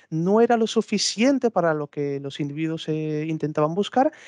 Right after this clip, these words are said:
y tenían que acudir al mercado de las plataformas para poder intentar complementar sus rentas u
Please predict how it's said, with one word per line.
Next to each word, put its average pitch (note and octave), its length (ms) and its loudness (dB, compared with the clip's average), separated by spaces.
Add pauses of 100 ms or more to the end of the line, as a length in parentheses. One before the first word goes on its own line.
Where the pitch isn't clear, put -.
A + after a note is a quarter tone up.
(140)
y E3 120 0
tenían F#3 360 2
que C3+ 140 -2
acudir B2+ 440 -2
al A2+ 120 2
mercado D#3 460 -2
de A3 60 -2
las G#3 120 -4
plataformas A3 600 -6
para D#3+ 280 0
poder C#3+ 340 -2
intentar C3+ 460 -6
complementar G#2 580 -12
sus F3+ 160 -4
rentas A3+ 460 0
u E4 120 -4